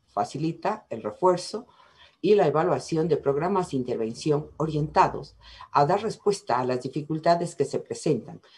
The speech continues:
porque la persona con discapacidad intelectual no ha aprendido determinadas conductas, modelo de déficit, o no las ha puesto en práctica por diversas circunstancias o impedimentos,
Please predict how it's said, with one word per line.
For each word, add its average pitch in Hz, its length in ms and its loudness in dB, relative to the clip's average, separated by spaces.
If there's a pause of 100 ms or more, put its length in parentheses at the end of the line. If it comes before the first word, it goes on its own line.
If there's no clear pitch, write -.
(140)
porque 127 240 -2
la 127 140 0
persona 185 420 0
con 180 140 -2
discapacidad 147 580 -2
intelectual 156 720 -2
no 170 340 6
ha 127 180 2
aprendido 135 720 -2
determinadas 127 720 -2
conductas, 139 600 -4 (260)
modelo 131 380 2
de 120 140 0
déficit, 143 580 0 (320)
o 180 160 6
no 190 240 4
las 170 240 0
ha 135 100 -4
puesto 156 240 -2
en 123 100 -4
práctica 156 560 -6 (200)
por 135 120 2
diversas 143 440 0
circunstancias 131 800 -4
o 117 60 0
impedimentos, 123 800 -2